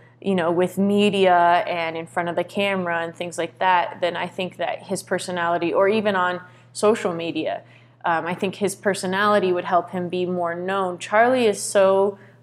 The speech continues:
quiet and locked into what he's doing and his job. And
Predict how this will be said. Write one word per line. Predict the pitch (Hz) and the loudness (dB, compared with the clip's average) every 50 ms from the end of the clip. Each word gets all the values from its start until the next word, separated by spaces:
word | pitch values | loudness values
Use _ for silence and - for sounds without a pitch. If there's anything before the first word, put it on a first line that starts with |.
| _ | _
quiet | - - 196 180 170 170 180 190 196 - - | -2 4 4 6 6 6 6 4 4 4 2
and | 190 190 180 175 | 0 -2 -2 -2
locked | 175 170 170 175 170 - - | -2 -2 -4 -4 -6 -12 -16
into | - - 165 175 175 180 180 180 170 - - 185 180 170 170 165 | -12 -10 -8 -6 -6 -4 -4 -6 -6 -6 -6 -4 -2 -2 0 -2
what | 160 151 170 160 156 - | 0 0 0 0 0 -2
he's | - 180 175 156 | -4 -4 -4 -4
doing | 151 - 170 165 165 170 175 | -4 -4 -4 -4 -4 -4 -6
and | 170 165 165 | -6 -8 -10
his | 170 165 151 143 | -12 -12 -12 -12
job. | - - 156 147 139 147 160 175 175 | -8 -4 -2 0 0 2 0 0 0
And | 165 165 | -2 -8